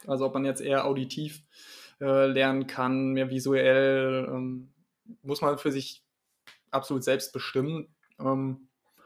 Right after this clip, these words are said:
ich würd aber noch mal kurz an das anknüpfen, was du gesagt hast, weil das geht auch in Richtung einer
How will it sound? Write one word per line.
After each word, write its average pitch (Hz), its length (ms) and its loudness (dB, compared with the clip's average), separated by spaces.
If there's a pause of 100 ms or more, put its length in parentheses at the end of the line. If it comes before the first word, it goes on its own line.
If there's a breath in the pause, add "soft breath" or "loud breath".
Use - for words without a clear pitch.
(160 soft breath)
ich - 80 -4
würd 185 100 8
aber 175 120 8
noch 170 140 4
mal 160 120 4
kurz 185 180 0
an 151 80 2
das 156 120 2
anknüpfen, 156 360 -4
was 139 160 -2
du 180 100 2
gesagt 135 320 2
hast, 139 160 -6
weil 135 100 4
das 135 160 2
geht 131 160 -2
auch 139 160 2
in 135 120 -4
Richtung 135 420 -6
einer 135 520 -4